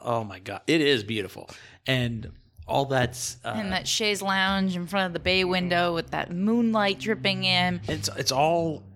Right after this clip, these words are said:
Speaker 1: it's all just the, um, opulence to, again, be a further enticement to him. It's yet another temptation.
Speaker 2: And it's weird because you, you step out into the hallway and all that, it looks like a generic hospital wing.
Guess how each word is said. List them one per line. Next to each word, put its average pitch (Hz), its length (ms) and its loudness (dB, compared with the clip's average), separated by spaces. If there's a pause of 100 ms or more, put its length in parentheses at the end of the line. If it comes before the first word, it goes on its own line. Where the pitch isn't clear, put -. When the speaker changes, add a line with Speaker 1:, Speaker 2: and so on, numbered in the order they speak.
(120)
Speaker 1:
it's - 240 -8
all 131 200 0
just 135 380 0 (160)
the, 113 240 -4
um, 107 380 -6 (680)
opulence 101 680 -4 (640)
to, 117 520 2
again, 123 600 -2 (100)
be 113 120 -4
a 104 60 -2
further 120 460 2
enticement 110 840 0 (680)
to 120 200 0
him. 110 440 -4
It's - 240 -2
yet 113 260 -4
another 110 720 0 (320)
temptation. - 880 -4 (260)
Speaker 2:
And 254 140 -2
it's 233 200 -4
weird 294 220 0
because 185 320 0
you, 180 160 0
you 170 300 -2
step - 320 -4
out 180 140 0
into 180 140 0
the 165 100 0
hallway 185 380 0
and 160 100 -2
all 160 160 2
that, 160 160 0
it - 60 -6
looks 180 200 -4
like 165 120 -2
a 165 60 2
generic 165 640 2
hospital 160 640 0
wing. 156 320 -2